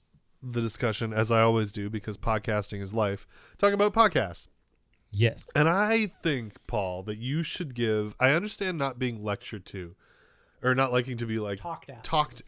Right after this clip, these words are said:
Speaker 1: uh, see, uh, I think you would love things like Risk and The Moth, long form kind of, well, maybe not long form, short form storytelling, like, three to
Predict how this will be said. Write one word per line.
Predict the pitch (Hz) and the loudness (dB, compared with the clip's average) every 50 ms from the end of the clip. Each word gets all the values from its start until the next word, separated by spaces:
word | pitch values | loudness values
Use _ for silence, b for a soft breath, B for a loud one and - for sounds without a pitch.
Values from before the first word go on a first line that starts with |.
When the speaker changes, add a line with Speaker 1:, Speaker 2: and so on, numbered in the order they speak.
| - - | -20 -20
Speaker 1:
uh, | - - | -16 -12
see, | - - - - 143 143 123 - | -12 -10 -8 -8 -8 -10 -10 -12
uh, | 120 120 117 101 95 92 95 98 B B _ _ b b b b b b b _ - | -14 -14 -14 -14 -16 -18 -18 -20 B B _ _ b b b b b b b _ 0
I | 156 185 196 | 0 0 0
think | - 202 196 175 - | 0 -2 -2 -2 -4
you | 185 190 | -6 -4
would | 180 170 151 123 | -2 -2 -2 0
love | 117 117 113 117 113 | 2 2 2 0 0
things | - - 117 110 110 107 101 | -2 -2 -2 -2 -2 -4 -4
like | 110 104 101 101 | -2 -4 -4 -4
Risk | 98 95 101 98 98 - - - - - - _ - - - - - | -6 -6 -4 -4 -4 -4 -6 -8 -10 -12 -20 _ -20 -20 -20 -8 -4
and | 113 110 107 104 101 101 101 98 | -4 -2 -2 -2 -4 -6 -6 -8
The | 107 104 | -8 -8
Moth, | 101 101 98 98 95 95 95 95 - - - - b b b b b b b b b b b b b _ - - | -6 -6 -6 -6 -6 -6 -8 -8 -10 -12 -14 -16 b b b b b b b b b b b b b _ -18 -10
long | - 127 117 127 139 151 170 185 180 | -6 -2 0 2 2 2 2 0 -2
form | - - 165 156 147 151 147 147 143 139 139 135 131 117 - - | -4 -2 0 0 2 2 2 0 0 -2 -4 -6 -8 -10 -12 -12
kind | - - 131 117 | -8 -4 -2 -2
of, | 113 107 - _ _ _ - | -2 -4 -6 _ _ _ -8
well, | 131 120 107 | -6 -6 -6
maybe | 101 101 104 101 101 98 | -6 -6 -6 -6 -6 -8
not | 101 95 90 92 | -8 -10 -10 -12
long | 92 92 92 | -16 -16 -16
form, | - - - | -18 -20 -16
short | - - 175 175 165 - | -4 -2 0 0 0 0
form | - 170 160 151 | 0 0 0 0
storytelling, | - - 131 123 120 120 113 - 117 107 107 107 104 104 | -2 -2 0 0 0 0 -2 -2 -2 -2 -2 -2 -4 -6
like, | - 107 - _ _ | -10 -16 -20 _ _
three | - 160 160 165 170 160 | -10 -8 -6 -6 -6 -6
to | 151 143 127 120 117 117 113 110 | -4 -2 -2 0 0 0 0 -2